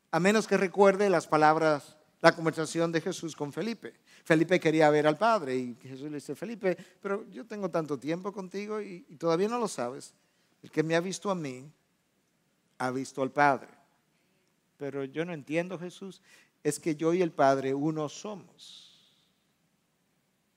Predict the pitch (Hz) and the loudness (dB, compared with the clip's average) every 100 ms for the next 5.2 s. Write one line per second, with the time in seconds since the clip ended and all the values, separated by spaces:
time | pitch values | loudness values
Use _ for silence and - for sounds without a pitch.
0 | _ _ _ _ _ _ 151 160 165 170 | _ _ _ _ _ _ -6 -4 -4 -6
1 | 170 156 _ _ - 120 135 131 113 - | -6 -10 _ _ -18 -16 -12 -12 -12 -18
2 | _ _ _ _ _ _ _ _ _ - | _ _ _ _ _ _ _ _ _ -16
3 | 147 156 180 165 127 123 117 - 151 220 | -10 -4 -4 -4 -8 -8 -10 -16 -8 -4
4 | 240 170 - 180 156 214 226 262 240 202 | -2 -2 0 0 0 -2 0 0 4 8
5 | 175 | 8